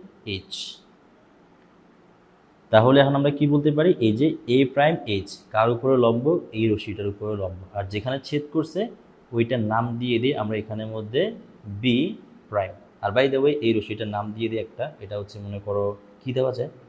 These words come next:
এটাকে মনে করো আমরা আই দিলাম বা আমরা এন দিলাম, ঠিক আছে? এন দিলাম। তো এখন তোমার কাছে দেখো তো এই ত্রিভুজ যেটা দেওয়া আছে, এ বি সি ত্রিভুজ, মানে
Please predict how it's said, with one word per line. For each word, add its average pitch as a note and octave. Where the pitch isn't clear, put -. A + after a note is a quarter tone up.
এটাকে A2
মনে A2
করো A2
আমরা G#2
আই A#2
দিলাম F#2
বা G2
আমরা G2+
এন C3
দিলাম, F2+
ঠিক D3+
আছে? -
এন F#2
দিলাম। F#2
তো -
এখন D#3
তোমার C3
কাছে C3+
দেখো A#2+
তো F3+
এই D3
ত্রিভুজ A#2
যেটা G2+
দেওয়া G2+
আছে, -
এ C#3+
বি A#2+
সি A#2+
ত্রিভুজ, F#2+
মানে G#2+